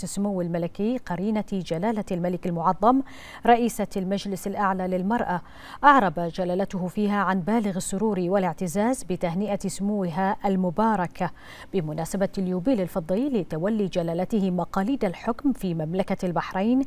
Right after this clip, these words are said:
قبل خمسة وعشرين عاما، عندما التقت إرادة جلالته بإرادة شعبه العزيز بإجماعه على ميثاق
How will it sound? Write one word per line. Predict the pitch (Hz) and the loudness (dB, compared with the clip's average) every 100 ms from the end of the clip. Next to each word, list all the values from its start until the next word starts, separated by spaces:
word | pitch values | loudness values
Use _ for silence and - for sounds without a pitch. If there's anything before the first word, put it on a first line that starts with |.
| - - - - | -4 -14 -16 0
قبل | 190 160 160 | 2 2 -2
خمسة | - 262 254 233 202 - 185 | 0 2 2 2 -2 -2 0
وعشرين | 175 165 - 185 170 | 0 -2 -4 -4 -2
عاما، | 170 180 185 151 - - - - - | 2 2 2 -2 -8 -16 -20 -18 -4
عندما | 185 165 156 | 0 0 0
التقت | 160 196 - 254 - | 0 0 2 2 2
إرادة | 180 208 214 190 196 175 | 2 2 2 2 0 0
جلالته | 185 170 175 202 233 240 202 | 0 0 0 0 2 2 2
بإرادة | 185 185 240 247 220 | 0 2 2 2 2
شعبه | 226 - 233 185 185 | 0 4 4 4 2
العزيز | 185 180 175 220 294 - - - - - | 2 2 2 2 2 0 -8 -16 -18 -2
بإجماعه | 269 277 262 294 294 233 214 | 4 6 6 6 6 6 4
على | 190 185 185 | 4 4 2
ميثاق | 185 190 226 226 | 2 0 0 0